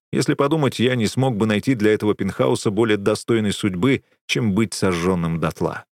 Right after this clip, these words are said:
В детстве я привык заботиться о себе самостоятельно, пока родители пребывали в состоянии кризиса. Я сам принимал душ, готовил себе одежду, обед и домашние задания. Моника почти не уделяла мне внимания, посвящая время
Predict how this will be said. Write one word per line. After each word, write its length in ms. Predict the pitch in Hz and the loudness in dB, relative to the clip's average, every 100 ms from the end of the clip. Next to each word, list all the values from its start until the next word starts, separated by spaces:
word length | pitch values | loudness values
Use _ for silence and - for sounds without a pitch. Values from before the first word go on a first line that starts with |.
| _ _ _ _ _ _ 92 | _ _ _ _ _ _ -4
В 100 | 85 | 0
детстве 420 | 123 131 - 78 | 0 0 -6 -8
я 120 | 78 | -4
привык 300 | - 95 117 | 0 0 2
заботиться 520 | 95 92 120 107 - | 0 0 0 -2 -2
о 40 | 95 | -2
себе 280 | - 95 113 | -2 -2 -2
самостоятельно, 760 | 104 95 - 104 131 - 76 | -2 -2 0 0 0 -4 -6
пока 280 | - 82 87 | -4 -2 -2
родители 420 | 85 92 - 90 | 0 -2 -2 -2
пребывали 520 | - 98 92 92 95 | 0 0 0 0 0
в 60 | 87 | -2
состоянии 500 | 104 - 87 82 80 | -4 -2 -2 -2 -4
кризиса. 580 | - 85 82 - - - _ _ _ _ - | -2 -4 -4 -6 -8 -14 _ _ _ _ -4
Я 120 | 127 | 0
сам 200 | 151 151 | 2 0
принимал 360 | 92 92 92 87 | 0 0 0 0
душ, 380 | 95 151 - 87 | 0 0 -2 -4
готовил 420 | 78 76 65 107 | -4 0 0 0
себе 260 | - 95 | 0 0
одежду, 440 | 90 107 135 87 90 | 0 0 0 0 -2
обед 340 | 82 135 - | 0 -2 0
и 40 | 87 | -2
домашние 460 | 80 90 - 98 | -2 -2 -2 -2
задания. 580 | 82 85 85 87 85 - _ - | 0 -2 -2 -4 -8 -12 _ -6
Моника 380 | 120 123 - 127 | -2 -2 -2 0
почти 380 | 123 - - | -2 -2 -2
не 100 | 139 | 0
уделяла 460 | 113 110 120 135 120 | 0 0 0 0 0
мне 180 | 113 110 | 2 2
внимания, 500 | 95 113 123 104 85 | 2 0 0 -2 -2
посвящая 540 | 90 - 95 - 113 | -2 0 0 2 2
время 360 | 104 127 104 | 4 2 0